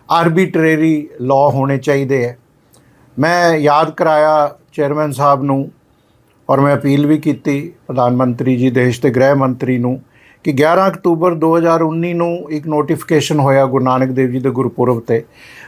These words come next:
ਉਹਦੇ ਬਾਵਜੂਦ ਵੀ ਉਹਦੇ 'ਚ ਹੋਇਆ ਸੀ ਵੀ ਇਹ ਗੁਰਦੀਪ ਸਿੰਘ ਖੇਰਾ, ਪ੍ਰੋਫੈਸਰ ਦਵਿੰਦਰ ਸਿੰਘ ਭੁੱਲਰ, ਇਹਨਾਂ ਦੀ ਜਿਹੜੀ ਰਿਹਾਈ ਕੀਤੀ ਜਾਏ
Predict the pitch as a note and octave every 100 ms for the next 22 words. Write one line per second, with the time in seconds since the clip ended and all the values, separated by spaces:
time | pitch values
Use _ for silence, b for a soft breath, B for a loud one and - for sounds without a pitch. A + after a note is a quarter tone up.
0 | B F3 A3 B3 A#3+ D3+ D#3 E3+ F3+ G#3
1 | G3+ G#3+ G#3 G#3 G#3 F3+ E3+ E3+ E3+ F#3
2 | F3 F#3 F3+ b b b b - D3 C3
3 | C#3 D3+ D#3+ - E3 D#3+ D3 D3 D#3 D3+
4 | D3 C3+ C#3 B2+ D3 B2+ C3+ C3+ C3 B2+
5 | B2+ C#3 C#3 D3+ D3 C#3 A#2 A#2 B2+ -
6 | b b b D3 D#3 D#3+ C#3+ C#3+ D3+ _
7 | _ _ _ _ - B2+ B2+ C3 B2+ B2
8 | B2+ C#3+ C#3+ D3+ - D3 C#3 C3+ C#3+